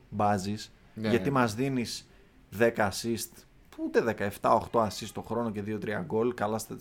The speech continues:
Speaker 1: καλές-, καλά στημένα.
Speaker 2: Μμμ.
Speaker 1: Δεν, δεν, δεν το δίνει ούτε αυτό.
Speaker 2: Επίσης να πούμε ότι η Σεβίλη πέρσι είχε ένα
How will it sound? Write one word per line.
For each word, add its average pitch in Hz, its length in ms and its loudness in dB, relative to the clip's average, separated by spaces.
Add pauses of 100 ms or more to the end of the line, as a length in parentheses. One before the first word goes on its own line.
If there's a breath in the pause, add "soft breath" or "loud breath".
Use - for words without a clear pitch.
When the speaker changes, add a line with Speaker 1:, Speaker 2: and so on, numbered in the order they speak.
Speaker 1:
καλές-, 104 460 -4
καλά 101 200 -2
στημένα. 101 420 -6
Speaker 2:
Μμμ. 104 120 -4
Speaker 1:
Δεν, 139 180 -6 (160)
δεν, 370 140 2 (420)
δεν 359 140 -2
το 254 120 2
δίνει 254 220 0
ούτε 269 180 0
αυτό. - 240 -6 (180)
Speaker 2:
Επίσης 160 300 -2
να 175 80 0
πούμε 170 140 -2
ότι 185 100 0
η - 40 -2
Σεβίλη 160 300 -2
πέρσι - 360 -2
είχε 156 400 0
ένα 147 220 2